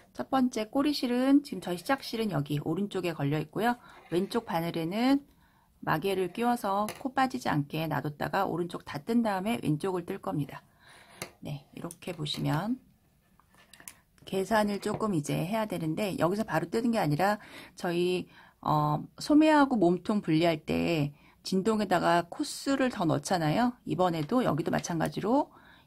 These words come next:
여기 나눠지는 부분에서 코스를 더 넣어서, 어, 통을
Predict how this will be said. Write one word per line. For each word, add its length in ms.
여기 460
나눠지는 540
부분에서 520
코스를 420
더 140
넣어서, 580
어, 340
통을 380